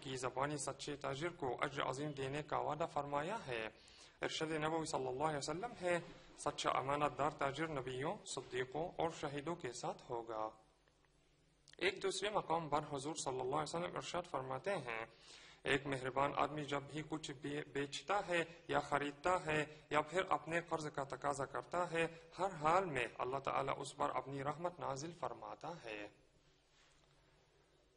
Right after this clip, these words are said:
برادران اسلام، بحران کا زمانہ ہم سے قربانی مانگتا ہے، نہ کہ خود پرستی اور استحصال۔ اسی طرح یہ زمانہ ہم سے ایک دوسرے کے ساتھ مہربانی کرنے کا مطالبہ کرتا ہے، نہ کہ سختی اور خود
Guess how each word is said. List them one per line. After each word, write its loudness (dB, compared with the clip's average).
برادران 2
اسلام، -4
بحران 2
کا 4
زمانہ 2
ہم 0
سے 0
قربانی 2
مانگتا 2
ہے، -4
نہ 6
کہ 2
خود 0
پرستی 2
اور 0
استحصال۔ -2
اسی 0
طرح 4
یہ 4
زمانہ 4
ہم 2
سے 2
ایک -2
دوسرے 2
کے -4
ساتھ -4
مہربانی 0
کرنے 0
کا 0
مطالبہ 0
کرتا 2
ہے، -2
نہ 2
کہ 2
سختی -2
اور 0
خود -2